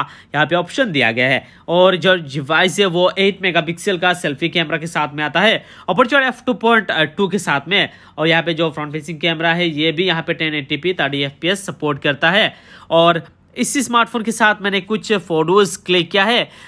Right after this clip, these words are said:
जो आगे यहाँ पे शेयर करके आप लोगों को दिखाऊंगा।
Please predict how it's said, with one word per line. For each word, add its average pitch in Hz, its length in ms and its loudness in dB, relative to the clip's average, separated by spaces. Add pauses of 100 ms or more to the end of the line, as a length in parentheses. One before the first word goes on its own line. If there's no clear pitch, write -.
(120)
जो 156 180 -2
आगे 160 360 2
यहाँ 170 220 -2
पे 175 140 -2
शेयर 156 280 -2
करके 165 260 -4
आप 143 180 0
लोगों 143 140 -2
को 202 140 -2
दिखाऊंगा। 123 520 -4